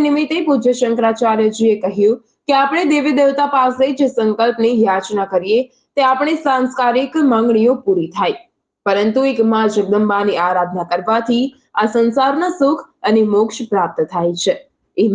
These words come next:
માના નવ સ્વરૂપ છે, દસ મહાવિદ્યા ધારણ કરતા છે.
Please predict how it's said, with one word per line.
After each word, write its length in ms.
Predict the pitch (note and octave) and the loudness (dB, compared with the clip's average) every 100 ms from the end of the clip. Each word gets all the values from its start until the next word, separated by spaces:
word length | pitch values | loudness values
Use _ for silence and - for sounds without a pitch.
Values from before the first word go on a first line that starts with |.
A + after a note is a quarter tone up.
| F#3+ | 2
માના 440 | G3 B3 A#3 G#3+ B3 | 2 2 2 2 2
નવ 160 | A3 G3+ G#3+ G#3+ | 2 2 2 0
સ્વરૂપ 340 | G#3 A#3 A#3 - | 0 0 0 -4
છે, 100 | G3+ - - _ _ _ - | -4 -6 -12 _ _ _ -4
દસ 340 | G3 A3 B3 B3 | 0 2 2 0
મહાવિદ્યા 600 | A3+ G#3 F#3+ G#3 G#3+ G#3 A3 | 2 2 2 2 2 0 -2
ધારણ 340 | G3 G3+ G3+ F3+ | -2 -2 -2 -2
કરતા 320 | D#3+ D#3+ D3+ D#3+ | -4 -2 -4 -2
છે. 140 | - | -4